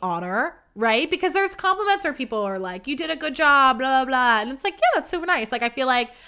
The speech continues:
I believe them, but also it'd be weird if you didn't tell the officiant they did a good job, like, shade. But, um, you know, for someone to come up to me and be like, actively seeking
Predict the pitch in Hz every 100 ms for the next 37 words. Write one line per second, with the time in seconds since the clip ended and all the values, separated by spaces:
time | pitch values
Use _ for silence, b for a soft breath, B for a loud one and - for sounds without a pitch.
0 | B 392 427 415 339 254 220 214 220 214
1 | 233 214 202 - _ - - 220 214 208
2 | 190 180 180 185 _ _ _ 196 185 165
3 | - 214 214 220 220 226 247 240 240 240
4 | 240 240 247 247 - 196 185 170 - 170
5 | 185 269 B B B - 262 240 240 240
6 | 285 269 226 208 202 196 _ - 240 214
7 | 220 277 330 311 269 233 254 - 240 214
8 | 208 202 196 190 b b b b b _
9 | - 196 196 254 220 220 - 214 220 214